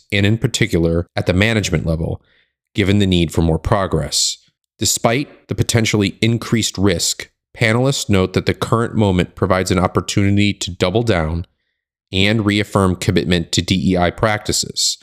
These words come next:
while acknowledging the importance of internal and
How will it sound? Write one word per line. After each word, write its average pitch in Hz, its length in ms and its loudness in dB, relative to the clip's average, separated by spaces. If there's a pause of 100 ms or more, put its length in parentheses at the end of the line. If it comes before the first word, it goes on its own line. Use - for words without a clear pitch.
(100)
while 87 160 0
acknowledging 101 720 0
the 92 140 2
importance 101 720 -2 (160)
of 90 80 0
internal 104 600 0
and 98 160 0